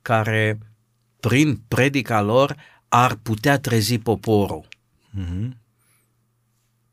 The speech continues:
Speaker 1: Unde e un Savonarola, unde e, chiar dacă Savonarola n-a fost nici pe departe protestant,
Speaker 2: Mhm.
Speaker 1: dar tipul acesta de predicator care înflăcărează masele.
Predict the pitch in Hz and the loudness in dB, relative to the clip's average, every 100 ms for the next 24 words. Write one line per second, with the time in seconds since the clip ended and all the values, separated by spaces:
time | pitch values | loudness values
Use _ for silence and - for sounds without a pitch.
0 | - 107 110 92 98 92 90 - 90 87 | -8 -4 -4 -4 -4 -4 -8 -8 -8 -6
1 | 90 85 90 117 135 92 87 95 101 87 | -6 -6 -4 -4 -2 -4 -6 -8 -8 -8
2 | 90 - - 80 71 - - 76 90 87 | -10 -12 -12 -12 -12 -14 -14 -12 -12 -10
3 | 95 95 95 85 90 90 - 101 123 90 | -8 -8 -8 -10 -12 -12 -12 -12 -8 -8
4 | - 82 95 90 87 - 120 101 107 110 | -8 -12 -12 -10 -8 -2 -2 0 -2 -2
5 | 120 107 - _ - 214 160 123 113 151 | -2 -2 -12 _ -4 -2 0 0 0 -4
6 | 151 127 117 - 113 107 107 107 98 - | -2 -2 -2 -4 -2 -2 -2 -2 -4 0
7 | 147 143 110 _ - 113 110 104 - 120 | 0 0 -6 _ -2 -2 -2 -4 -4 -4
8 | 107 113 107 151 117 104 104 92 - 82 | -2 0 0 0 0 0 0 -2 -4 -10